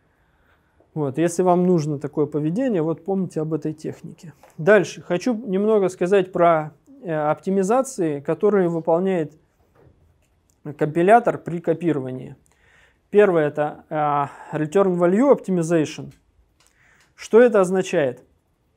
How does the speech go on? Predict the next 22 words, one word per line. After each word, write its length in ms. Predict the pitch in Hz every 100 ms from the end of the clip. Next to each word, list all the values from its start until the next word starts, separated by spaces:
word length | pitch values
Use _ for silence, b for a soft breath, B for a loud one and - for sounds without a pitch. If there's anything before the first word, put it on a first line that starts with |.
| _ _ _ _ _ _ _ _ b b b b b b b b b _ B B
Мы 180 | 170 247
можем 480 | 254 240 202 180 135
функции 800 | - - 226 190 - 165 143 135 _ _ _ _
создать 500 | - 180 175 202 180
какой-то 400 | 165 202 180 170
временный 540 | 160 185 180 160 156
объект, 500 | 156 165 220 240 - _ _ _ _ _ 240 _ 214 226 _
там 280 | 151 151 143
что-то 440 | - - 185 160
его, 440 | 156 147 147 143 139
там 240 | 143 143
как-то 320 | 143 143 151
настроить, 640 | 139 139 - 240 269 214 185
что-то 260 | 165 156
с 140 | 151 165
ним 160 | 156
сделать 480 | 151 185 247 202 - b b b _
и 160 | 202 247
вернуть 380 | 214 190 214 214
его 140 | 175
по 120 | 170
значению. 640 | 147 156 151 151 139 135